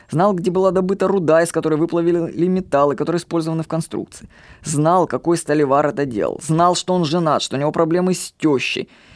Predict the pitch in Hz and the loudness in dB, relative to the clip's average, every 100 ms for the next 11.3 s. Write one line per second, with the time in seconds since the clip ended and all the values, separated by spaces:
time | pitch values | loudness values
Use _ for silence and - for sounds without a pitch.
0 | - - 202 165 160 165 156 - 165 175 | -8 -2 0 0 -2 -2 -4 0 0 2
1 | 175 170 170 175 165 165 170 180 180 147 | 0 -2 -2 -2 -2 -2 -2 -2 -2 0
2 | 135 170 160 156 117 90 - - - - | 2 2 2 4 2 0 -8 -20 -20 -14
3 | 143 147 170 202 180 _ _ 165 190 180 | -4 0 0 0 -2 _ _ -4 -2 -2
4 | 170 185 185 175 147 - - - - - | -4 -2 0 -2 -4 -8 -14 -20 -12 -8
5 | 156 - 247 - 196 185 208 180 151 160 | -4 0 0 0 -2 0 2 2 2 0
6 | 208 196 180 170 180 175 175 - 131 76 | 2 2 2 0 0 0 -2 -2 -2 -2
7 | - _ - - 147 226 151 156 156 156 | -6 _ -10 -4 -2 -2 0 0 0 -4
8 | - 139 147 139 156 220 175 127 - _ | -2 -2 0 -2 -4 -2 -2 -4 -6 _
9 | - 151 175 160 156 - 151 151 175 214 | -6 -2 0 -2 -2 -4 -2 -4 -4 -6
10 | - 117 - - 139 127 127 - 110 87 | -6 -8 -4 -2 0 -2 -6 -8 -10 -8
11 | 90 - | -8 -10